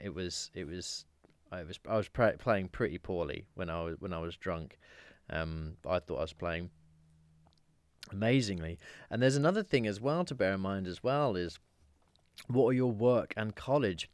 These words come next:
experiences? So I, I, I, I wasn't getting the same results at college 'cause I was, I was, I was always hungover. Uh, I was getting sent home sometimes 'cause I was still drunk the following morning, and I would absolutely stink of alcohol,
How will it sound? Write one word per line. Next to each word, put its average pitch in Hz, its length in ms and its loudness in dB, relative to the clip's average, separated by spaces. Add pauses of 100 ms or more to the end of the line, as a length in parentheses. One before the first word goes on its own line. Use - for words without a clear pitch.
(120)
experiences? 87 920 -4
So 101 380 -2 (320)
I, 98 160 -6
I, 113 100 0 (100)
I, 127 120 2
I 127 260 4
wasn't 120 320 0
getting 87 240 -6
the 95 60 -6
same 95 340 -2
results 95 500 -2
at 98 140 -8
college 76 580 -4
'cause 101 160 -2
I 101 60 2
was, 101 120 -2 (200)
I 104 60 -6
was, 104 100 -6 (240)
I 104 240 -2
was 104 160 -2
always 95 400 0
hungover. 107 720 -2 (340)
Uh, 92 300 0
I 80 40 0
was 98 160 0
getting 95 260 -4
sent 87 240 -2
home 95 260 -2
sometimes 95 640 -4
'cause 92 160 -6
I 90 80 0
was 107 260 0
still 87 260 -4
drunk 98 480 -2
the - 100 -10
following 95 400 -2
morning, 98 340 -2
and 87 100 -8
I 95 80 -4
would 92 140 -6
absolutely 98 540 -8
stink - 560 -6
of 92 160 -4
alcohol, 98 600 -2